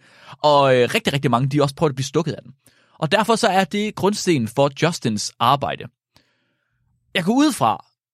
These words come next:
når de fleste, de ser en honningbi, når de ser en hveps, når de ser et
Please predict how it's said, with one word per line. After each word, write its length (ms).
når 140
de 120
fleste, 380
de 140
ser 200
en 80
honningbi, 380
når 120
de 100
ser 160
en 80
hveps, 380
når 160
de 80
ser 240
et 240